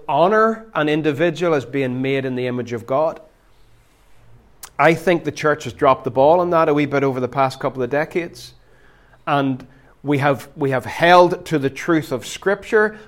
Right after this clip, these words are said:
but sometimes done it in a way that has destroyed people and labelled them and put them down and increased hostility instead of showing honour. You are made in the image of God. You have a different view on, on gender than I do,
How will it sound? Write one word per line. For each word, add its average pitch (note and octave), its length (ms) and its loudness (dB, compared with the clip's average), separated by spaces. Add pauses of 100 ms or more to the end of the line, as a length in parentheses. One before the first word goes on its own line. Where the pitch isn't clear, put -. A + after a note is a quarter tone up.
but - 160 -2
sometimes E3 540 0
done D3 300 0
it C#3 60 -2
in B2+ 100 0
a A#2+ 80 0
way C#3 260 2
that C3 140 -2
has B2+ 160 -8
destroyed F3+ 500 -6
people - 300 -10 (520)
and C#3 180 -4
labelled E3 320 2
them B2+ 240 0
and C3+ 160 -8
put - 220 -6
them C3 160 -6
down C3+ 340 -2
and B2+ 380 -10
increased C#3 440 -6
hostility D3+ 840 -8
instead C3+ 400 -4
of A#2+ 100 -6
showing B2 320 -6
honour. C3 380 -6 (260)
You E3+ 200 4
are D3+ 40 6
made D3 280 2
in B2+ 100 -2
the B2+ 100 0
image B2+ 280 -2
of A2 120 -8
God. D#3 380 4 (100)
You E3 180 0
have D#3 140 2
a C#3 60 0
different C3 460 -2
view D3+ 500 2
on, C3+ 280 -2
on C3+ 200 -2
gender C#3+ 420 2
than A#2+ 140 -2
I C#3+ 160 2
do, D#3 240 0